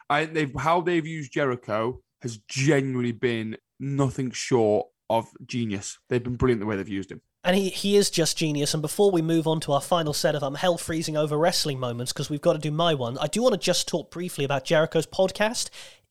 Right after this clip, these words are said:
Speaker 2: If you haven't heard, and I, look, we appreciate it, we're one of them. There are so many wrestling podcasts around at the moment. If you haven't heard his conversation with William Regal yet, go out of your way to find an hour. Take the dog for a walk. If you've got a long drive,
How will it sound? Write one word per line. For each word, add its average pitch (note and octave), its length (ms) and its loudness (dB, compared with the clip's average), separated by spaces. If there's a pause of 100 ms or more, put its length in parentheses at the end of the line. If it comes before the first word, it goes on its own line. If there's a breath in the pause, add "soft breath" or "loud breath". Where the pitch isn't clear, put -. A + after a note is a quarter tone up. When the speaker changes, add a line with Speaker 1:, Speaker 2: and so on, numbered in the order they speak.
Speaker 2:
If G#3+ 200 -4
you G3+ 120 0
haven't G3+ 400 0
heard, C#3+ 380 2
and C#3 140 -8
I, D#3 180 -6
look, D#3 260 -2
we D3+ 180 -8
appreciate D3+ 480 -4
it, A2+ 140 -6
we're D3+ 120 2
one D3 220 2
of C3 80 -4
them. A2 100 -10
There A#2+ 120 -4
are D3+ 40 -4
so G3+ 220 4
many E3 220 -2
wrestling D3+ 400 0
podcasts C#3+ 520 -4
around D#3+ 260 0
at A#2+ 40 -8
the A2+ 80 -12
moment. A#2+ 340 -10 (440 loud breath)
If F3+ 200 -8
you F3+ 120 -2
haven't A#3 460 0
heard E3+ 380 2 (160 soft breath)
his - 300 -4
conversation E3+ 800 -2
with D3 160 -6
William D3+ 420 -4
Regal C#3+ 380 -6
yet, A2+ 280 -8 (540 loud breath)
go G3 200 6
out G#3+ 180 2
of F#3+ 80 -8
your F3 100 -2
way B2 280 -2
to C#3+ 120 -8
find F3+ 320 -2
an D#3+ 80 -2
hour. C3 260 -2
Take E3 200 -2
the D3 80 -8
dog F#3+ 200 4
for F#3 140 0
a E3 40 2
walk. D#3+ 460 -2
If D#3 140 -10
you've D3+ 80 -4
got F3 80 4
a F3 40 4
long E3 260 0
drive, C#3+ 420 2